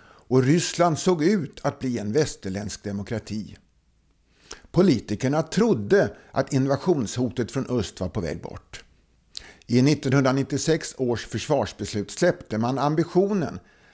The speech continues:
att överhuvudtaget ha ett försvar inriktat på att stoppa invasioner. Nedmonteringen började. Just nedmontering av olika vitala samhällsfunktioner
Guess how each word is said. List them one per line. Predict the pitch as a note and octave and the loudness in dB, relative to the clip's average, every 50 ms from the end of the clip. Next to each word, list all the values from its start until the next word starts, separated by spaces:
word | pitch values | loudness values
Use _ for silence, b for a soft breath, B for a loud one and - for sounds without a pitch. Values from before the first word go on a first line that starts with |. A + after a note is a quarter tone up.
| b b | b b
att | B2+ C#3 - - | 0 0 2 2
överhuvudtaget | E3 D3 D#3+ D#3+ G3+ G#3 D#3 B2 D#3+ D#3+ - F3+ C3+ A#2+ C#3 C3 | 4 4 6 6 6 6 4 2 0 0 2 2 2 2 0 -2
ha | A#2+ A#2 A2 | 0 0 0
ett | A2+ - | 0 0
försvar | - C#3+ - - A#2+ G#2 G2+ G2+ - - | -6 -6 -6 -2 0 2 2 2 0 0
inriktat | - F3+ E3 C3 G#2+ D2 - G#2 - - - G#2+ G#2 - - | 2 2 2 2 2 0 -4 -6 -6 -4 -2 -4 -4 -4 -4
på | F#2 | -6
att | C2+ B1+ | -6 -6
stoppa | - - E3 D#3 - - - D2+ | -2 2 2 2 2 0 -6 -6
invasioner. | - - A#2+ A#2+ C3+ D#3+ D#3+ - G#3 A#3+ A#3 A3+ G3 - - - - - _ _ _ _ _ _ _ _ _ _ b b b b b b b b b b b b b | -4 -4 -2 0 0 0 2 2 2 2 2 2 0 -2 -4 -10 -16 -18 _ _ _ _ _ _ _ _ _ _ b b b b b b b b b b b b b
Nedmonteringen | b A2 A2 B2 C3 C3 B2 G#2+ G#2 G#2 G2+ G#2 G#2+ A2 G#2 F#2+ - - A2 A2 G#2+ G#2 F#2 F#2+ G2 F#2+ F#2+ F#2 F#2 F2+ | b 0 2 4 4 6 4 4 2 2 0 2 2 0 0 -2 -2 -2 0 0 2 0 0 -2 -4 -4 -6 -6 -6 -6
började. | F#2 G#2+ G#2 F#2 F2+ F2+ F#2+ - - - - - - - _ _ _ _ _ _ _ _ _ _ _ _ _ _ _ B B B B B B B B - | -6 -6 -6 -8 -10 -10 -10 -10 -10 -12 -14 -16 -18 -20 _ _ _ _ _ _ _ _ _ _ _ _ _ _ _ B B B B B B B B 2
Just | C3 D3 C3+ C#3+ - | 4 4 4 2 2
nedmontering | D3 E3+ F3+ D3 A2+ C3 C3+ C#3+ C3+ F3 G3 G#3 G3 D#3 C3+ C3 | 2 4 4 4 2 0 -2 -2 2 4 4 4 4 2 2 2
av | - | 0
olika | D#3 C#3+ B2 A#2+ A#2+ A#2+ A2 | 0 0 0 -2 -2 -2 0
vitala | A#2+ C#3 C3+ - A#2 A2 A2+ A2 A2 | 0 0 0 0 -2 -2 0 -2 -2
samhällsfunktioner | G#2+ - D3+ B2+ A2+ G#2+ G#2+ G#2 - - A#2+ A2 - F3+ G3+ G3 D#3+ A#2 E2+ E2+ | -2 0 0 0 0 -2 -4 -6 -6 -8 -8 -4 0 0 0 0 0 -4 -6 -6